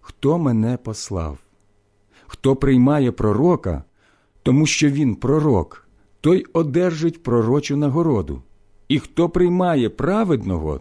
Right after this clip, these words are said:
тому що він праведний, той одержить праведничу нагороду. Хто напоїть, як учня, одного з цих малих тільки кухликом холодної водиці, істинно кажу вам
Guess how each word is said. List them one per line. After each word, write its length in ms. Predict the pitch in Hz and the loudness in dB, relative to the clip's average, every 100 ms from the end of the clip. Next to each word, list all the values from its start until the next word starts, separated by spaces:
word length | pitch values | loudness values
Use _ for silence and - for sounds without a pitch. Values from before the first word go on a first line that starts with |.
| - | -6
тому 240 | 95 123 | -2 -2
що 240 | 104 - 139 | -2 -4 -4
він 340 | 147 117 73 - - | -2 -2 -4 -12 -6
праведний, 680 | 143 160 82 71 69 65 - _ _ _ - | -2 -2 -2 -8 -8 -10 -14 _ _ _ -8
той 260 | 95 90 117 | -2 0 0
одержить 600 | 131 131 104 76 73 _ _ _ - | 0 -2 -4 -8 -10 _ _ _ -8
праведничу 760 | - 117 180 143 104 92 82 | -2 -2 0 -2 -4 -6 -6
нагороду. 640 | 82 82 120 120 82 69 71 _ _ _ _ _ _ - | -4 -4 -2 -2 -4 -8 -14 _ _ _ _ _ _ -20
Хто 300 | - 127 135 | -4 0 2
напоїть, 720 | 139 123 147 160 113 85 - | 0 0 0 0 0 -2 -2
як 320 | 127 131 - - | -4 -4 -8 -2
учня, 480 | 180 - - 87 - | -2 -2 -4 -6 -4
одного 540 | 95 90 104 165 127 95 | -4 0 0 2 0 -2
з 100 | - | -6
цих 320 | - 151 127 | -4 -4 -2
малих 520 | 196 123 175 196 - - - - | -2 2 2 0 -4 -20 -20 -12
тільки 420 | - 190 170 196 | -4 -2 -2 -4
кухликом 720 | 196 - 220 170 101 90 85 73 | -4 0 0 0 -2 -6 -8 -6
холодної 640 | 110 131 165 127 131 120 | -2 0 0 2 2 2
водиці, 640 | 92 107 156 208 - 82 - _ _ _ _ _ _ - | 0 0 -2 -2 -6 -8 -10 _ _ _ _ _ _ -4
істинно 680 | 120 180 - - 175 170 156 | -2 0 -4 -6 -4 -4 -6
кажу 480 | - 104 95 123 | -6 -6 -2 0
вам 380 | 117 95 85 65 | 0 -2 -2 -6